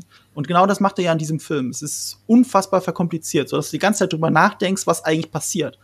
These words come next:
Du versuchst nicht, äh, über die Metaebene in dem Moment nachzudenken oder was wirklich bedeutet, ähm, was die Aussage ist, sondern du versuchst nur zu verstehen, was passiert. Und während du das machst, we-,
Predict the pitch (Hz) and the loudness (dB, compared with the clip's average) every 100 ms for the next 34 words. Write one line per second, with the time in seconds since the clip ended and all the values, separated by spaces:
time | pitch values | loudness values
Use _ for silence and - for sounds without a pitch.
0 | _ _ - 156 139 180 214 - 190 190 | _ _ -4 -2 0 0 -2 -2 2 2
1 | 190 - _ _ 156 147 151 143 175 277 | 0 -14 _ _ -2 0 0 2 2 2
2 | 214 220 214 196 196 190 180 175 170 175 | 2 4 4 4 2 0 0 -2 -4 -4
3 | 165 165 165 143 143 143 - 151 - 135 | -2 -2 -4 -2 0 0 -2 -6 -6 -8
4 | - 120 165 170 - 214 208 - - - | -12 0 4 6 4 2 0 -6 -20 -20
5 | _ - 156 156 156 139 - - 190 202 | _ 0 2 2 0 -2 -2 2 2 4
6 | 190 185 180 175 160 151 - 151 185 185 | 2 2 0 0 0 -2 -2 -2 -2 2
7 | 185 196 - 160 - 180 180 185 170 165 | 2 2 -2 -6 -6 -4 -2 -2 -4 -8
8 | - 135 117 _ _ _ _ _ _ 147 | -8 -10 -14 _ _ _ _ _ _ -4
9 | 147 156 147 - _ 151 214 294 202 165 | -2 -2 -4 -12 _ 0 2 4 4 2
10 | 156 - 143 247 - - _ _ _ _ | -2 -2 -2 -2 -8 -14 _ _ _ _
11 | _ - 147 214 - | _ -6 0 0 0